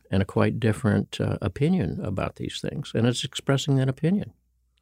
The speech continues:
So the question that would have never occurred to me at the time, or most of us, is, what does the psyche want? What is the depression asking of me?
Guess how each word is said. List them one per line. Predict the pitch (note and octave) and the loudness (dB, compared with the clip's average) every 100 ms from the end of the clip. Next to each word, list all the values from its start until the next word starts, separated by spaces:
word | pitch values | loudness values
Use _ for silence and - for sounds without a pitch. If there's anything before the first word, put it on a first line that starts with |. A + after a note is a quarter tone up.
| _ _ _ _ _ _ _ | _ _ _ _ _ _ _
So | - A2+ | 0 2
the | G#2+ G2 | 4 2
question | - F3 - A#2 | 2 2 4 2
that | A2 | 4
would | G2 | 2
have | G2+ | 2
never | G#2+ C#3 F3+ C#3+ | 2 2 4 2
occurred | G#2 - G3 F3 C3+ | 2 -2 2 2 2
to | - | 2
me | G2+ C3 E3 G#2 | 4 4 4 2
at | - | 0
the | G2 | -4
time, | - C3+ B2 F2+ F#2+ | 0 2 4 2 2
or | G2 G2 | 2 4
most | G#2 D#3 - | 4 2 0
of | - C#3 | -4 -4
us, | - - - - _ _ _ _ - | -8 -8 -10 -16 _ _ _ _ -2
is, | C3 G#2+ A2 G2 - | 2 4 4 2 0
what | A#2+ C3 | 2 4
does | A2 - | 2 0
the | - | -2
psyche | - C#3+ - G#2 | 2 2 2 0
want? | E2 - - - _ _ _ _ _ _ _ _ _ - | 0 -4 -10 -20 _ _ _ _ _ _ _ _ _ 0
What | C#3 | 2
is | C3+ | 4
the | - | 4
depression | A2 A2+ - D3 D#3 - G2+ - | 2 2 0 2 4 4 4 2
asking | F2 E2+ - F#2 - | 0 0 -2 -2 -4
of | - | -4
me? | - - | -4 -6